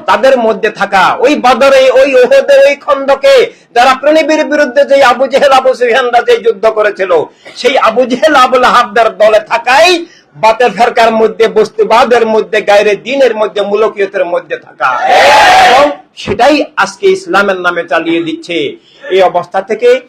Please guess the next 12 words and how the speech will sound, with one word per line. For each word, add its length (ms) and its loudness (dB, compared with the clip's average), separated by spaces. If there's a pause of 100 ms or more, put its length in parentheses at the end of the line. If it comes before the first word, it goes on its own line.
(200)
আমাদের 420 -2
সামনে 380 -2
এখন 440 -4
যে 240 2 (200)
অস্তিত্ব 560 -6
রক্ষার 340 -4
প্রশ্ন, 460 -6
সেটা 280 -4
হচ্ছে 220 -2
নিজেকে, 760 0
নিজেকে 500 -2
রক্ষা। 680 0